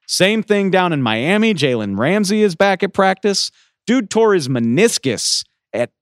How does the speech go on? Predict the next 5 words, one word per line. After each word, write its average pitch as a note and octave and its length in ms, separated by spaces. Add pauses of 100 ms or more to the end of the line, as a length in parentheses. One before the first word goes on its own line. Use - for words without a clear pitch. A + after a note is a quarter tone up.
(120)
in D#3+ 220
training C4+ 580
camp. C3+ 460 (640)
I F#3 160
remember A3 640